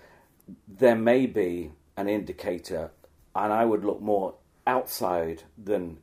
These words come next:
of myself than inside, that is starting to say,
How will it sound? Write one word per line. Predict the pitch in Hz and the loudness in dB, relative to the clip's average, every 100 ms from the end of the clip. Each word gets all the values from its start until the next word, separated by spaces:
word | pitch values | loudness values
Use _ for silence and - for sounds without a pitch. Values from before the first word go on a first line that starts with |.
| - | -10
of | 87 | -8
myself | 85 82 - 82 - | -8 -8 -4 -4 -6
than | - - | -12 -10
inside, | 110 113 110 82 64 - - _ - - - - _ - | -6 -6 -8 -10 -12 -14 -20 _ -20 -20 -20 -20 _ -4
that | 110 110 | 2 2
is | - | 0
starting | - 110 110 98 | 0 0 0 -8
to | - | -14
say, | - 101 87 80 | -4 -2 -2 -6